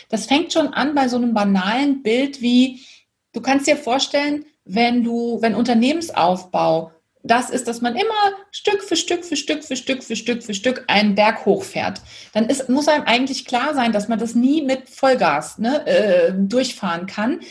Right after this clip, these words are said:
Äh, selbst beim Auto ist irgendwann mal der Tank leer, bei uns Menschen sind unsere, äh, physischen Ressourcen, unsere mentalen Ressourcen vielleicht irgendwann mal leer. Das heißt,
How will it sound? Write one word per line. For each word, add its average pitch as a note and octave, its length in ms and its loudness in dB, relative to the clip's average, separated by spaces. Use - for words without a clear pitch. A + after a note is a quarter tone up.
Äh, G#3+ 280 2
selbst B3 300 0
beim A#3+ 240 0
Auto B3+ 260 2
ist C#4+ 180 -4
irgendwann B3+ 420 0
mal A3 160 2
der F3 180 0
Tank - 360 -6
leer, F4 320 0
bei A3 280 4
uns B3+ 300 -4
Menschen C#4 500 0
sind B3 260 0
unsere, G#3 760 2
äh, F3 180 -2
physischen F4+ 560 0
Ressourcen, D#4 640 0
unsere G#3 460 0
mentalen A#3+ 640 0
Ressourcen D4+ 520 -6
vielleicht B3+ 320 -6
irgendwann B3+ 380 -2
mal A#3+ 140 0
leer. A#3+ 200 -2
Das A3 160 -6
heißt, B3 220 0